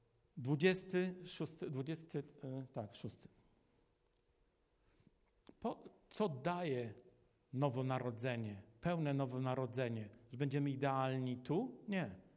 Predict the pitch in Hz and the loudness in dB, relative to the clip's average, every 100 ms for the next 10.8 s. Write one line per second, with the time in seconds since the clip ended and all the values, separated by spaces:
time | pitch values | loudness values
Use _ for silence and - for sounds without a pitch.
0 | - _ - - 139 220 175 117 110 107 | -20 _ -16 -6 -2 2 2 0 -2 -6
1 | 107 127 139 156 147 139 170 196 160 156 | -6 -4 0 0 0 0 0 0 0 0
2 | 156 147 185 170 113 113 - - - - | -2 -2 0 2 2 -2 -14 -20 -20 -20
3 | - _ _ _ _ _ _ _ 131 131 | -20 _ _ _ _ _ _ _ -2 0
4 | 131 151 135 147 208 202 175 - 180 175 | -2 -2 -2 0 0 0 -2 -2 -2 -2
5 | 160 - 160 185 190 - 156 151 165 156 | -6 -2 0 0 -4 -2 -2 0 -2 0
6 | 165 160 - 160 156 - 127 143 139 147 | 0 -2 0 2 2 -2 -2 -2 -2 -6
7 | 131 131 113 107 147 147 - 156 151 147 | -6 -4 -4 -4 -6 -4 -2 -2 0 -2
8 | 147 123 123 110 113 160 165 170 165 135 | -2 -2 -4 -2 0 0 0 -2 -2 0
9 | 143 131 - 131 127 - 127 120 117 110 | 0 -2 -2 -4 -4 -4 -2 0 0 -2
10 | 104 - 113 107 107 135 135 135 | -4 -8 -8 -6 -4 -2 -2 -4